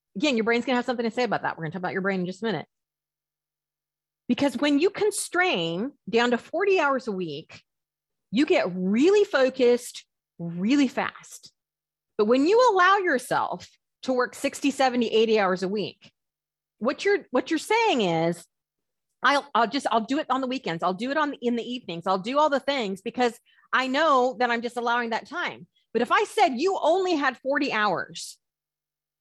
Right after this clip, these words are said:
and, and you're gonna, like, lose your law license if you work beyond that. You'd have to make some decisions real quick. So this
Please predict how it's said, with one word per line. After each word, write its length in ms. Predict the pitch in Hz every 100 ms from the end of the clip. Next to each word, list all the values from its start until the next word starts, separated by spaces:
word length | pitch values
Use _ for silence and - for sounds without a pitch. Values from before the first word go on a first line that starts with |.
| _ _
and, 180 | 208 214 214
and 160 | 214 214
you're 140 | 320
gonna, 220 | 359 320
like, 180 | 254 220
lose 360 | 202 202 302 339
your 120 | 339
law 200 | 262 226
license 680 | 196 160 160 131 _ - - _ _ _ _ _ -
if 180 | 190
you 480 | 190 220 226 226 220 -
work 220 | 208 220 - 180
beyond 340 | 214 220 214
that. 220 | 175 127 - _ _ _ _ _ _ _ -
You'd 160 | 254
have 200 | 320 311
to 80 | 277
make 200 | 247 220
some 340 | - 190 170 - _
decisions 760 | 185 180 214 208 170 135 - - _ _ _
real 360 | 165 165 175 190
quick. 420 | - - - _ _ _ _ _ _ _ _ _ _ _ _ _ _ _ _ _ _ _ _ _ -
So 80 | 247
this 200 | 247